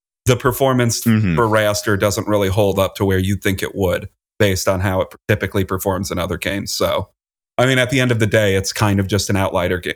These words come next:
Speaker 1: outlier game for older
Speaker 2: For now, yeah.
Speaker 1: hardware. Uh, um, no, I mean, in performance, it's an outlier game. And yeah, I'm sure that's going to start being the case more and more often now that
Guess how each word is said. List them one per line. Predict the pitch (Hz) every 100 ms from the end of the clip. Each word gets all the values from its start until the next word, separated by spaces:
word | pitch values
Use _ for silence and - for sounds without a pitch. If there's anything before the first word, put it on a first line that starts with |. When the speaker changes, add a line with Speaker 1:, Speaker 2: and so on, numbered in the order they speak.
| -
Speaker 1:
outlier | 117 107 107 104 101
game | 101 98 95
for | - 95 90 87 _ _ _
older | 113 117
Speaker 2:
For |
now, | 101 78
yeah. | - 64
Speaker 1:
hardware. | 62 - - _ _ _ -
Uh, | 120 104 104 92
um, | - 101 -
no, | 165 151 117
I | 113
mean, | 110
in | 110 104
performance, | 107 120 104 104
it's | 104 -
an |
outlier | 98 85 90 90
game. | 85 78 76 - _ _ _ _
And | 110 107 101 -
yeah, | 143 117 95
I'm | 117
sure | 113 120
that's | 107
going | - 110
to | 107
start | - 104
being | 107 101
the | 98
case | 107 98 107
more | 98
and | 98
more | 95
often | 98 95 -
now | 92 90
that | 87 92 -